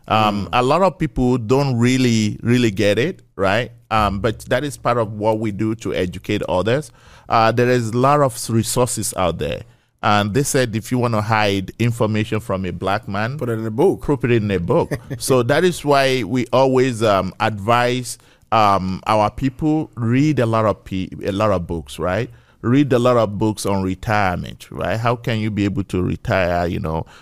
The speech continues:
Speaker 1: protect your retirement, protect everything? If I start talking about different things that could happen, right, we cannot be able to, I mean,
Speaker 2: <laughs>
Speaker 1: leave this
Speaker 2: I, I,
Speaker 1: podcast today.
Speaker 2: Yeah, yeah. I'm,
Speaker 1: Right,
Speaker 2: I'm
Speaker 1: so
Speaker 2: glad, and I'm, I'm, I'm still honored to have you, 'cause I know you have to catch your flight, and I don't wanna take too much of your time.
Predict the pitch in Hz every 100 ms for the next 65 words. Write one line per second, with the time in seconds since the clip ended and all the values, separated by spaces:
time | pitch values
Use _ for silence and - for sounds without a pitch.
0 | - - - - 120 - 98 92 - 117
1 | 107 107 104 104 - - 113 113 - 107
2 | 107 - 104 - - - 147 135 - 160
3 | 220 - 170 143 - 147 139 135 113 107
4 | 101 95 147 - 165 - 139 110 104 95
5 | 92 78 110 117 180 214 233 _ _ _
6 | _ 101 98 - 120 127 147 143 127 123
7 | 123 127 - 110 101 95 104 - 95 -
8 | - - 185 - - 120 107 113 90 151
9 | - 151 101 - 82 80 - 78 55 -
10 | 139 143 123 135 120 175 - 185 185 180
11 | 214 226 175 160 151 147 143 139 139 139
12 | 135 - 180 180 156 147 131 123 135 123
13 | 120 131 160 135 127 113 123 113 104 -
14 | 107 95 104 107 123 113 101 104 113 104
15 | 92 92 98